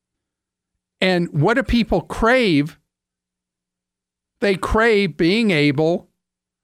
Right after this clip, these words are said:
to have sunshine and outdoors. So you create a work schedule that's unbalanced, that during the summer gives people more of that. And that's exactly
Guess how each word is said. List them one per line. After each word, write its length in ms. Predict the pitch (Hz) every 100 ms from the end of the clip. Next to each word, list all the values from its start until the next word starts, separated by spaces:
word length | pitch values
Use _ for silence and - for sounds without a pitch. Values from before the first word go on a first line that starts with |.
| _ _ _ _
to 160 | 160
have 480 | 139 165 156 156 151 - _ -
sunshine 640 | - 185 196 - 165 156
and 120 | 139
outdoors. 720 | 131 131 - 113 90 - - _ _ _ _ _ _ _
So 280 | - 202 185
you 500 | 196 170 - 202 196
create 460 | 196 208 202 185 185
a 80 | 180
work 280 | 196 294
schedule 680 | 285 - 185 139 147 135 240 _ _ _ _ _ _ _ _ _ _ -
that's 260 | 180 170 -
unbalanced, 880 | 185 208 165 135 123 156 - - - _ _ _ _
that 100 | 208
during 280 | 175 185 196
the 100 | 185
summer 320 | - 208 185
gives 280 | 156 165 151
people 320 | - 160 170
more 420 | 135 139 127 127 -
of 160 | 139 117
that. 300 | 123 95 - _ _ _ _ _ _ _
And 140 | 165 151
that's 220 | 151 147
exactly 840 | 135 120 156 151 147 170 143 156